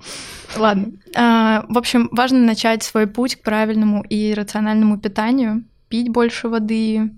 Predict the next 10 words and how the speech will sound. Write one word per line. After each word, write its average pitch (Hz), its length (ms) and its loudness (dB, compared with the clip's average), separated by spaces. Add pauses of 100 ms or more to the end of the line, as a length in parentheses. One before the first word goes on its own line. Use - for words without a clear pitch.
а, 208 280 -2
следить 220 440 -2
вообще 214 280 -6
за 208 380 -2
тем, 214 240 0
сколько 233 480 -2
вы 214 120 -2
едите 214 680 -6
и 220 380 -4
когда. 208 540 -2